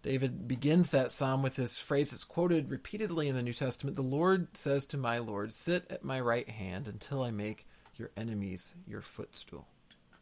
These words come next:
Jesus presents this, this quotation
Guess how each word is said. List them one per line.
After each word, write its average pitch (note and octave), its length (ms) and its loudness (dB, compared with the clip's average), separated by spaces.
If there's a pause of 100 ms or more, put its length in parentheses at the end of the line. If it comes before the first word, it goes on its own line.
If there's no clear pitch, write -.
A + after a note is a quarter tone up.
(1120)
Jesus F3 360 4
presents D3+ 460 0
this, D3 400 0 (460)
this C3+ 220 -4
quotation C3 800 0